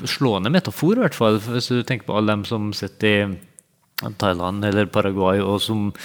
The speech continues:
er dem som går gjennom Facebook-innleggene og fjerner alt som er av bestialske drap og porno og sånt som blir lagt ut.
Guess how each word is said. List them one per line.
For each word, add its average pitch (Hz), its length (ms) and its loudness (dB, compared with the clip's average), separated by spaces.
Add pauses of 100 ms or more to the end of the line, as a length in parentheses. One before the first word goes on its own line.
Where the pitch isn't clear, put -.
(260)
er 110 80 2
dem 98 160 0
som 104 180 -8
går 107 240 4
gjennom 92 500 -2
Facebook-innleggene 104 2250 -2
og 110 280 2
fjerner 113 580 0
alt - 240 -6
som 110 160 -4
er 101 100 0
av 95 220 -2
bestialske 101 580 -4
drap 95 400 -2
og 104 80 -8
porno 95 420 -4
og 101 60 -2
sånt 107 180 -8
som 113 140 -6
blir 107 120 0
lagt - 280 -4
ut. - 260 -2